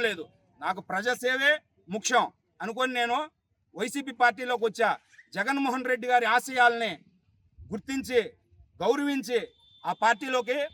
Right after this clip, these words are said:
మేము మనస్ఫూర్తిగా వచ్చాం. ఇవాళ ఏదో ఈ మ-, నా మ-, మొన్న జరిగిన సోమవా-, శనివారం రోజు జరిగిన ఆ టీడీపీ అమరావతి ఓపెనింగ్ అని చెప్పి జనాలందరినీ భయాంభ్రాంతులను చేసి,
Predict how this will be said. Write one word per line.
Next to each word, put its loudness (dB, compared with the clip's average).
మేము 0
మనస్ఫూర్తిగా 0
వచ్చాం. 2
ఇవాళ 2
ఏదో 0
ఈ -12
మ-, -6
నా 2
మ-, -2
మొన్న 0
జరిగిన -2
సోమవా-, 0
శనివారం -2
రోజు 0
జరిగిన -2
ఆ -2
టీడీపీ -8
అమరావతి 4
ఓపెనింగ్ 0
అని -4
చెప్పి -2
జనాలందరినీ 2
భయాంభ్రాంతులను -2
చేసి, -2